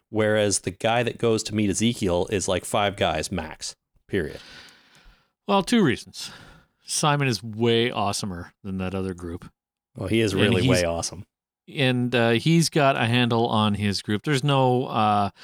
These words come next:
Speaker 2: long-haired douchebag, um, you know, douchebag McAsshattery, whatever his name is.
Speaker 1: <laughs> Yeah, yeah.
Speaker 2: Uh, uh, you know, cocking off and making trouble and causing shit and, uh, being annoying.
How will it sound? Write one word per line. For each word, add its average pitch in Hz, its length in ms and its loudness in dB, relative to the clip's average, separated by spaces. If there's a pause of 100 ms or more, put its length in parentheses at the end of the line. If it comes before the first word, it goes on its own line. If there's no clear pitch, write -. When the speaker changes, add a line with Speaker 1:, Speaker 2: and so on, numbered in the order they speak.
(240)
Speaker 2:
long-haired 107 580 0
douchebag, 98 560 -2 (460)
um, 104 320 -6 (180)
you 127 100 -6
know, 101 140 -4 (120)
douchebag 104 720 -6 (320)
McAsshattery, 123 1160 -4
whatever 135 300 0
his 131 120 -2
name 139 180 0
is. 147 180 0
Speaker 1:
<laughs> - 0 -
Yeah, 135 180 2
yeah. 107 200 2 (140)
Speaker 2:
Uh, 120 240 0 (240)
uh, 107 320 2
you 139 120 -4
know, 110 220 -2 (420)
cocking 127 340 0
off 120 280 0
and 107 420 -2
making 120 260 0
trouble 113 540 2
and 101 360 -4
causing 107 340 -2
shit - 580 -2
and, 101 520 -4
uh, 98 120 -2
being 107 340 0
annoying. 107 500 0